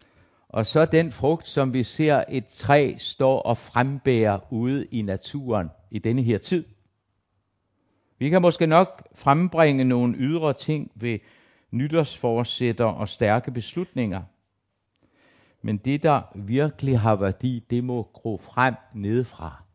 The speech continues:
indefra. Det må få kraften og saften fra stammen selv. Sådan er det med Jesus. Uden at, at blive misforstået, så vil jeg, så vil jeg sige det sådan.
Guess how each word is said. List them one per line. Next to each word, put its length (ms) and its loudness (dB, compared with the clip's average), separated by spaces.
indefra. 640 0
Det 140 4
må 100 10
få 280 4
kraften 720 4
og 320 0
saften 680 0
fra 220 2
stammen 480 0
selv. 300 2
Sådan 340 -2
er 120 0
det 80 0
med 100 -2
Jesus. 680 -10
Uden 180 -2
at, 280 4
at 120 -2
blive 160 -2
misforstået, 760 -4
så 100 -6
vil 100 -2
jeg, 200 0
så 220 -6
vil 80 -2
jeg 80 -4
sige 200 -8
det 120 -6
sådan. 340 -8